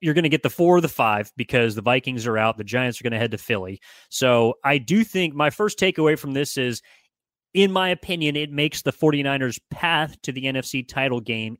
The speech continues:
a bit more difficult, just because I personally would have rather faced a Minnesota team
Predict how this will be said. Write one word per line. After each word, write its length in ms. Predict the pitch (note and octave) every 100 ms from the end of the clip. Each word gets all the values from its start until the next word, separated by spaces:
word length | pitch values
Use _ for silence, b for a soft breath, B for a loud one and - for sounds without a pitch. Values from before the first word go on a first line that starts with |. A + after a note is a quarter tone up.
| -
a 100 | C#3+ A2
bit 180 | D#3 F3 -
more 360 | D3 C#3 C3 G2+
difficult, 600 | D3+ - - - G2 A#2 _ b b
just 220 | C#3 -
because 520 | C3 - C3 B2 A2+ _ -
I 140 | C3+ C#3
personally 560 | - G#3 - D3 D3
would 180 | C#3+ C#3
have 200 | B2+ A2
rather 380 | A2 C#3+ C#3 B2+
faced 460 | - C3 C3 B2 -
a 80 | A#2
Minnesota 580 | A#2 A2+ - D#3+ D3 C3+
team 400 | - C3+ C3